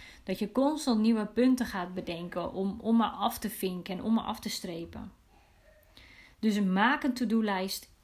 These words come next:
eh, in de ochtend. Of maak een to-do-lijst een dag van tevoren voor de volgende dag.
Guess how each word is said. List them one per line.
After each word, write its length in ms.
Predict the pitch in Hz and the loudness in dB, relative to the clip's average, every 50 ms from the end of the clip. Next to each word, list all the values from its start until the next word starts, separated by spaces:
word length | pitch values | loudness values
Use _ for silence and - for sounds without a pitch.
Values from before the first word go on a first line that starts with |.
| _ _ _ _ - - - | _ _ _ _ -20 -14 -12
eh, 220 | 196 196 196 196 - - | -10 -8 -8 -10 -10 -6
in 160 | - 247 302 311 | -2 0 2 2
de 100 | 254 - | 2 2
ochtend. 680 | - 269 269 - - 311 302 330 339 - - - - _ _ _ - _ _ - - - - - - - | 2 0 0 0 -4 -4 -4 -4 -6 -8 -10 -14 -16 _ _ _ -20 _ _ -20 -20 -20 -20 -20 -12 -6
Of 180 | 196 190 - | -6 -6 -2
maak 260 | 208 202 190 190 190 | 0 0 0 -2 -4
een 60 | - - | -8 -10
to-do-lijst 840 | - 190 185 170 180 180 175 175 170 170 175 175 175 - - - | -8 -6 -6 -4 -4 -4 -4 -4 -4 -4 -6 -6 -8 -8 -10 -10
een 220 | - 170 180 180 185 | -10 -10 -8 -8 -4
dag 240 | 196 185 180 - - | -4 -4 -6 -6 -8
van 120 | 180 170 | -10 -10
tevoren 680 | - 208 - - 269 277 294 302 311 311 311 330 330 330 | -10 -10 -6 -2 0 0 0 2 0 0 0 -2 -4 -6
voor 180 | - - 202 | -6 -6 -4
de 80 | 180 185 | -4 -4
volgende 460 | - - 294 320 320 320 311 285 269 | -2 -2 0 0 0 0 0 0 0
dag. 420 | 240 254 254 254 247 - - - | 2 2 0 0 -2 -6 -12 -16